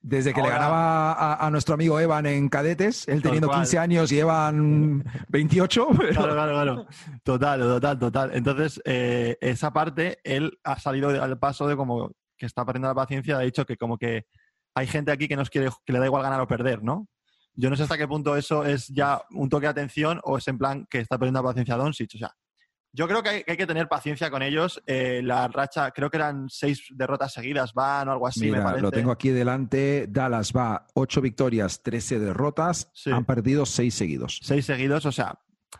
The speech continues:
Speaker 2: eh, es, yo creo que hay que verles con, acaba de volver el Richardson. A,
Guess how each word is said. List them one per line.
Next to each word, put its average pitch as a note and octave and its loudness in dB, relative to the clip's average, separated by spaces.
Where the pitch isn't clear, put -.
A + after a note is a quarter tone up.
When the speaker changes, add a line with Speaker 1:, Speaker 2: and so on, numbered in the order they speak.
Speaker 2:
eh, C#3+ 2
es, C#3+ -6
yo E3+ -2
creo G3 2
que D#3+ 0
hay E3 0
que E3+ -2
verles E3+ 0
con, E3+ -2
acaba C#3+ 0
de D#3+ 2
volver D#3 2
el C#3+ 0
Richardson. D#3 -2
A, C#3 -6